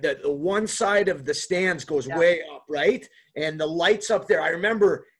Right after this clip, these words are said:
Speaker 1: if, if there was a high dump into that side, looking up and, and losing it in the lights, and, and just fun building to play in. And so was Kitchener. I played some of my best hockey. This
Speaker 2: Yep.
Speaker 1: was something I wanted to ask you about.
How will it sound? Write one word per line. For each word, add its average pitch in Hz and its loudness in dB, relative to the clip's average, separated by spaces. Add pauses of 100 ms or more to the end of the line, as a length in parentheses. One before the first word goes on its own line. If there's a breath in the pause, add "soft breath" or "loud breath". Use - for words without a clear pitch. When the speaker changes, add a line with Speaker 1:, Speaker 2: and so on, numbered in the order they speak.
Speaker 1:
if, 170 -6
if - -2
there 180 2
was 156 -2
a - 0
high 220 2
dump 208 -2
into 175 0
that 170 -4
side, 185 0
looking 196 -6
up 180 -6 (140)
and, 175 -10
and 151 -10
losing 185 -2
it 170 -6
in 170 -12
the 156 -2
lights, 156 -4
and, 135 -2
and 143 -10
just 165 -2 (320 soft breath)
fun 226 2
building 247 4
to 202 2
play 202 4
in. 190 2
And 165 -6
so 214 2
was 240 4
Kitchener. 160 2
I 147 0
played 202 4
some 190 -2
of 165 -2
my 151 2
best 180 0
hockey. 165 -2
This - -4
Speaker 2:
Yep. 220 -2
Speaker 1:
was 226 -2
something 240 -2
I 226 2
wanted 214 2
to 185 4
ask 185 -2
you 175 0
about. 127 -6